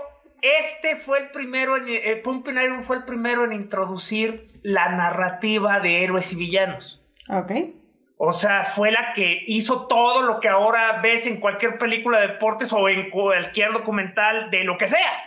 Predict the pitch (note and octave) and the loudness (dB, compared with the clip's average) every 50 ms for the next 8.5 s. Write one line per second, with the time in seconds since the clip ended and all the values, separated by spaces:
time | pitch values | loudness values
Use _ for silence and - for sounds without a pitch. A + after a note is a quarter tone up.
0 | - - E3+ E3+ G#3+ G#3 A3 G#3 - - - A#3 A#3 - D#4+ D#4+ D4 G3 G#3+ G#3 | -12 -4 -2 -2 -2 -2 -4 -6 -6 -4 -2 -2 -2 -2 -2 -2 -2 -2 -4 -4
1 | F#3+ G#3 G3+ C4+ B3 G#3 A3 A#3+ A#3 B3+ A#3+ G#3+ B3 C4+ C#4 C4 B3 B3 B3 A#3+ | -6 -4 -4 -4 -4 -4 -4 -4 -4 -2 0 0 0 0 0 0 -2 -2 -2 -2
2 | A#3+ A3 F#3+ G3 G#3+ G#3+ C4 D#4+ - - - - - _ _ _ _ _ - A#3 | -2 -2 -2 0 0 -2 -2 -4 -6 -8 -14 -18 -20 _ _ _ _ _ -6 -2
3 | A3 G#3+ G#3+ A#3+ C4+ D4 D#4+ E4 F4 F#4 F#4 F4 C4+ A#3 B3 C#4+ E4 D#4+ D#4+ - | 0 2 2 2 2 2 2 2 2 2 2 2 2 4 4 4 2 0 0 2
4 | D#4+ F4 F#4 E4+ C#4 C4+ C#4+ D4 D4 D#4 D4+ D4+ - - - - A3 A3 G#3+ G#3+ | 2 4 4 4 2 2 2 2 2 2 2 2 0 0 -2 -2 0 2 2 4
5 | G#3+ G#3 G#3+ A3+ G#3+ A3+ A#3+ A#3+ A3 - - A#3 C4+ C4+ C4+ C4 - - A#3 B3 | 4 4 4 4 4 4 2 2 0 0 0 0 0 0 -2 -6 -4 -2 0 0
6 | B3 A#3 - G#3+ A3 A3+ A3 A3+ A#3+ A#3+ A#3+ A#3+ A#3 - - D#4+ D#4 E4+ F4 F4 | 0 0 0 0 0 2 2 2 2 2 2 0 -2 0 2 2 4 4 2 0
7 | F4 D#4+ C4 - C#4 C#4 C#4 C#4 A#3 A#3+ A#3+ A3 G#3+ A3 A3 A3 C#4+ C#4 C#4 C4+ | -2 -4 -2 0 0 2 2 2 2 2 2 2 2 2 2 4 4 4 4 4
8 | B3+ A#3 G#3+ G#3 F#3+ - - - - | 4 2 2 0 0 -2 -6 -10 -20